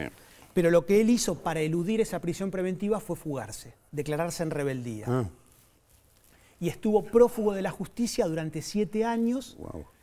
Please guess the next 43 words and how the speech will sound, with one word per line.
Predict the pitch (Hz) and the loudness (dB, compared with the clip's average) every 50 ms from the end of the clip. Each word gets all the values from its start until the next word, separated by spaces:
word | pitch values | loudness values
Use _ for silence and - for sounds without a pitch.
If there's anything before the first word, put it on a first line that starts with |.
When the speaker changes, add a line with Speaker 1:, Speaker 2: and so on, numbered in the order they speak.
| _ _ _ _ _ _ _ _ _ _ | _ _ _ _ _ _ _ _ _ _
Speaker 1:
hasta | - 143 - 170 156 | -12 -6 -4 -4 -4
que | 135 156 | -2 -2
recién | 156 165 151 - 220 214 | -2 -2 -2 0 0 0
en | 208 185 175 | 0 0 -2
el | 165 160 | -2 -2
dos | 170 151 139 | -4 -2 0
mil | 185 202 196 | 0 0 0
siete, | - - 226 240 - - 190 | 0 0 0 2 2 2 2
por | 131 147 156 | 2 4 2
una | 160 180 180 | 4 4 4
información | 165 147 - 160 151 147 156 135 - 196 196 196 | 2 2 0 0 0 0 -2 -2 0 0 -2 0
que | - 165 | 0 -2
obtuve | 147 131 - - 190 190 185 156 | -4 -4 -2 -2 0 2 2 0
después | 135 127 117 - 165 151 139 | 0 -2 -4 -2 -2 -2 0
de | 143 151 | 2 2
años, | 170 196 208 208 214 226 240 - - - - _ _ _ | 2 4 4 2 2 2 0 -4 -8 -14 -20 _ _ _
logré | 147 147 147 151 165 | -4 -2 0 0 0
ubicarlo | 175 175 170 156 - - 196 208 202 | 2 2 0 0 -2 -2 -2 -2 -2
en | 175 160 | -2 -4
Estados | 143 - - 175 165 170 156 - - | -6 -6 -6 -4 -4 -4 -4 -4 -4
Unidos, | 196 233 254 240 226 220 196 175 - | -2 0 2 2 2 2 0 -2 -4
donde | 160 147 143 143 | -6 -6 -6 -6
estaba | 135 - 165 165 156 | -6 -4 -2 -2 0
viviendo | 151 147 160 175 170 156 131 | 0 0 0 0 0 -2 -2
con | 139 143 | -4 -4
una | 156 156 147 | -4 -2 -2
identidad | 147 139 139 139 135 - 151 151 175 | -2 -2 -4 -4 -4 -4 -4 -4 -4
falsa. | 170 - - 262 208 175 165 - - - - _ _ _ _ _ _ _ _ _ _ _ _ _ _ | -4 -2 -2 -2 0 -2 -2 -6 -10 -16 -20 _ _ _ _ _ _ _ _ _ _ _ _ _ _
Como | - 156 156 147 | -4 -2 -2 -2
tenía | - 160 151 185 | 0 0 0 0
una | 180 175 | 2 2
orden | 175 180 175 165 156 | 2 2 2 2 0
de | 151 | 0
captura | - 151 143 135 185 180 175 | -2 -4 -4 -2 0 0 0
internacional | 160 156 - 151 147 160 151 - - 160 175 185 170 | 0 -2 -2 -4 -4 -4 -4 -4 -4 -2 -2 -4 -2
por | - 151 147 | -2 -4 -4
esta | 156 - - 151 | -4 -4 -6 -4
causa, | 139 - 185 190 - 160 135 | -2 -2 -2 -2 -4 -6 -6
fue | - - 160 | -4 -4 -4
Interpol | 156 135 151 143 135 - 185 180 | -2 -4 -4 -6 -4 -2 -2 0
y | 160 143 | 0 -2
lo | 131 127 | -2 -2
detuvo. | 135 151 156 - - 262 254 233 240 247 | -4 -4 -2 0 2 2 2 2 0 -2